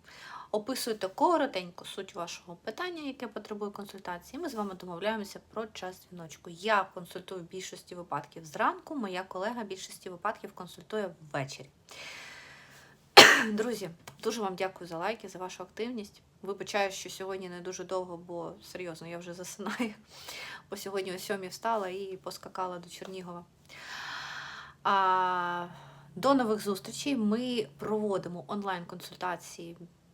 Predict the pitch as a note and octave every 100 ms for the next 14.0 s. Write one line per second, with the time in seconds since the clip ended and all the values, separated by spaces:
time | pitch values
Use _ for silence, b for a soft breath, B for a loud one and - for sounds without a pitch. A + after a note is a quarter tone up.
0 | _ _ _ - - G#3 G#3 G#3 E3+ C#3
1 | - - _ _ _ - G3 F3+ D3+ -
2 | _ _ - G#3 F#3 E3+ B3 C#4 _ _
3 | G3+ F#3+ F#3 F#3+ F#3 F3 F#3+ F#3 E3+ E3
4 | E3 F3 E3 E3 F#3 G3 C#4 - F#3+ F3+
5 | E3 E3+ E3 - F#3 F3+ E3+ E3+ - E3+
6 | E3+ E3+ E3+ E3+ E3 - - G#3+ G#3 A3+
7 | A3+ A3 - G#3+ G#3+ G#3+ G3+ - G#3 G3+
8 | G3+ G3+ G3 G3 B B B B B -
9 | F#3+ G3 F#3+ G#3 G#3+ G#3+ F#3+ - F#3+ G3
10 | F#3+ F#3 A#3+ A#3+ G3 F3+ F3+ F3+ F3 -
11 | F#3+ F3+ F3+ F3 E3+ - F#3 E3+ E3+ E3
12 | - - F3+ - - - G3+ F#3+ F#3 F3
13 | D#3+ D#3+ A3+ C#4 B3 A3 F#3+ F#3+ A3